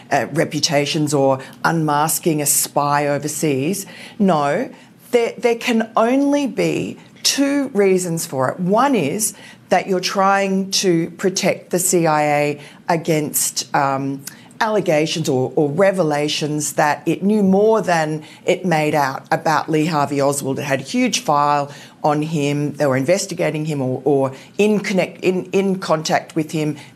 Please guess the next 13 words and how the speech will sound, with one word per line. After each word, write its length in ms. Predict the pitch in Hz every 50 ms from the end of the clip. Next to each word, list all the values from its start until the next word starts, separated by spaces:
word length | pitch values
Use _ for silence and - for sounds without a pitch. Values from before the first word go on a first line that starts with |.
| -
before 460 | 185 175 170 - - 202 190 185 190
the 120 | 180 180 160
assassination, 880 | 165 156 - 165 151 151 151 - 151 151 143 147 147 147 - 151 151
and 100 | 147 147
they 80 | 147 151
didn't 320 | 147 180 180 - - -
do 180 | - 170 165 156
enough 380 | 147 147 147 143 147 147 - - - - - - -
to 120 | - 185 175
save 420 | 180 - 175 156 151 151 147 -
J 220 | - 160 143 139 135
F 120 | 135 135
K 380 | - - 165 139 127 - -